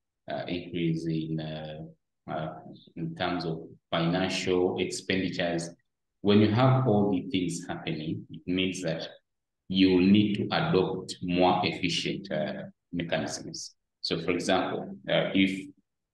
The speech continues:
if previously you are processing, uh, receipts manually, you may need to automate the system. Okay, that it's in, in itself actually creates a change. Uh,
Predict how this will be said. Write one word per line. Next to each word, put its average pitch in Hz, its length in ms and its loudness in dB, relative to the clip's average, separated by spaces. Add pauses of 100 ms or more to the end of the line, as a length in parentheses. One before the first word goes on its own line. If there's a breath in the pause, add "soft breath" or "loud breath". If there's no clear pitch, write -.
(280)
if 127 320 4
previously 101 600 4
you 85 140 6
are 85 120 0
processing, 90 840 0
uh, 80 520 2 (680)
receipts 90 520 0
manually, 90 640 4
you 85 100 0
may 85 200 2
need 95 200 2
to - 140 -4
automate 90 520 -2
the 80 60 -6
system. - 400 -8 (920)
Okay, 90 320 -4
that 95 340 0
it's - 460 -6
in, 87 160 -4
in 85 300 -4
itself 95 440 -2
actually 80 360 -4 (100)
creates 82 240 -4
a - 100 -10
change. - 500 -6 (640)
Uh, 82 600 2